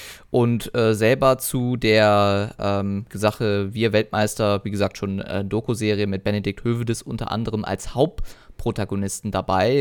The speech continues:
äh, die sich viele Fragen stellen, wie zum Beispiel, wie wird man denn eigentlich Fußball-Weltmeister? Und ich glaube, das kann er am besten beantworten. Da freuen wir uns drauf. Äh, Sendetermin, äh, ist der zweiundzwanzigste Mai, schon vorzeitig in der A R D Mediathek zu sehen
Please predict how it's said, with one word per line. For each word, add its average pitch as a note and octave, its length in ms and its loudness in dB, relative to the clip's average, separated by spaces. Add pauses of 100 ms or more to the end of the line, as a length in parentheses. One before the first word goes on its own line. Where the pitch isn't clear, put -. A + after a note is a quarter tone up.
(160)
äh, A2+ 200 -4
die A2+ 160 -4
sich A2+ 240 -12
viele D#3+ 320 -4
Fragen C3 320 0
stellen, C3 320 -6
wie A#2+ 80 -8
zum A#2+ 120 -8
Beispiel, A#2 300 -6 (160)
wie F#3 340 0
wird B2+ 260 0
man A3 140 0
denn G2+ 220 -4
eigentlich G#2 440 -4 (180)
Fußball-Weltmeister? G#2+ 1120 -6
Und G2+ 160 -8
ich - 80 -16
glaube, B2 240 -2
das A2+ 160 -6
kann A#2+ 260 -4
er B2+ 240 0 (680)
am C3+ 120 -2
besten A2 300 0
beantworten. - 560 -4
Da G2+ 240 0
freuen B2 240 -4
wir C#3 80 -6
uns C#3 160 -10
drauf. C#3 460 0
Äh, A2+ 240 0
Sendetermin, D#3 920 -4
äh, A#2+ 200 0
ist - 300 -8
der G#2+ 100 0
zweiundzwanzigste G#2+ 640 -4
Mai, F3 380 2 (100)
schon A#2+ 280 -4
vorzeitig B2 520 -4
in - 0 -
der G2+ 120 -6
A G2+ 60 -2
R A2 60 -2
D G#2+ 160 -2
Mediathek G#2 680 -4
zu D#3 140 -8
sehen C#3 400 0